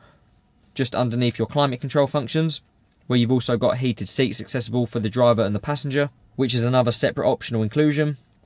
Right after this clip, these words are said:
And then lastly, you've got your centre screen display with access to all of your infotainment controls, such as D A B radio. You've got access to your sat nav from here, and you've also got access to your park assist display screen.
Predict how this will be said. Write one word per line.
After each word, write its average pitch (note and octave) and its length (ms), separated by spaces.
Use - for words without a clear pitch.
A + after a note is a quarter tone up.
And A#2+ 120
then A2 100
lastly, C#3+ 400
you've D3 180
got A#2 140
your A2+ 100
centre A#2 360
screen A#2+ 340
display C3+ 480
with A2 120
access - 340
to A#2+ 200
all A#2+ 160
of G#2 100
your A2 120
infotainment B2 580
controls, C3+ 560
such - 240
as A2 80
D B2+ 180
A A2+ 140
B G#2 100
radio. B2 480
You've A2+ 160
got A2+ 160
access A2 240
to - 100
your G#2 140
sat - 240
nav B2 160
from B2+ 140
here, B2 380
and A#2+ 140
you've A#2+ 100
also A#2+ 200
got A#2 160
access A#2 400
to C3 120
your A#2 240
park B2+ 260
assist - 300
display A#2+ 320
screen. F#2+ 320